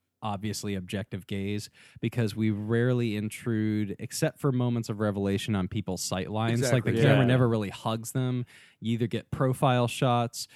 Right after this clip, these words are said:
Speaker 1: objective shots of parts of bodies, people playing, you know, with hands or stuff like that. Uh, the only time we ever really have a prolonged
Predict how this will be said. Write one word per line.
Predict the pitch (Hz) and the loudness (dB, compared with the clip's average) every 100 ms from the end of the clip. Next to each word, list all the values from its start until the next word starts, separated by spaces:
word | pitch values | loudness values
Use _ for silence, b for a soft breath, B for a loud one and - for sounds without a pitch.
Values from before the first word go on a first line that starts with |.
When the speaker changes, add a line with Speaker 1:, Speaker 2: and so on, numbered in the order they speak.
| B | B
Speaker 1:
objective | - 110 127 117 123 107 | -10 -6 -4 -4 -6 -4
shots | - 110 - | -4 -4 -4
of | 101 | -10
parts | - 110 - | -2 -2 -2
of | 92 | -4
bodies, | - 110 110 104 104 101 | 0 2 2 0 -2 -2
people | - 110 101 | -6 -6 -6
playing, | - 107 98 92 | -8 -6 -6 -6
you | |
know, | 87 87 87 | -6 -6 -6
with | 87 85 - | -8 -12 -14
hands | - 131 127 123 120 | -6 -4 -2 -2 -2
or | 120 | -6
stuff | - 117 | -4 -4
like | 113 110 | -6 -6
that. | 120 110 107 - B B B - | -2 -2 -2 -6 B B B -4
Uh, | 117 113 | -2 0
the | 117 | 0
only | 120 165 175 | 0 0 -2
time | 131 147 | 0 0
we | 135 117 | 0 0
ever | 127 131 | -2 0
really | 110 117 123 113 101 - _ _ _ _ _ _ _ _ - | 0 0 0 -2 -4 -8 _ _ _ _ _ _ _ _ -8
have | 131 | -6
a | 110 | -6
prolonged | - - 104 104 110 120 120 117 110 | -6 -6 -4 -2 0 0 0 -2 -6